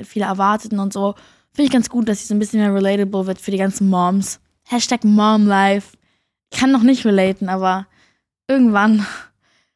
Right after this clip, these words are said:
Wenn ich ehrlich, eine meiner größten Ängste ist, Geburt zu geben. Sagt man das so? Meine größten Ängste sind, ist es, geb-, zu gebären. Das möchte ich einfach nicht. Es tut einfach weh, ich möchte nicht so.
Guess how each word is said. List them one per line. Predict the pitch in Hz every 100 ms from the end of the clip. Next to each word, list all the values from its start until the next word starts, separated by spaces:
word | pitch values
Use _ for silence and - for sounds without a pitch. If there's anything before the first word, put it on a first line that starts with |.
| _ _
Wenn | 247
ich | 240 262
ehrlich, | 285 320 - -
eine | 262 277
meiner | 262 240
größten | 254 254 -
Ängste | 233 226
ist, | 202 -
Geburt | 208 196 220 220 -
zu | 202
geben. | 190 175 180 180 _ _ _ _ _
Sagt | 208 208
man | 233
das | 226
so? | 254 - _ _ _ _ _
Meine | 202 208
größten | 214 214 214
Ängste | 208 214 214
sind, | 202
ist | 196 196 208
es, | 190 - _ _ _
geb-, | - 196 -
zu | -
gebären. | 196 190 185 180 175 - _ _ _
Das |
möchte | 247 277 -
ich | -
einfach | 190 190
nicht. | 196 190 - -
Es | 226 -
tut | 262
einfach | 240 233 208 233
weh, | 262 294
ich | 247 226
möchte | 240 269 - 247
nicht | 277 339 -
so. | 262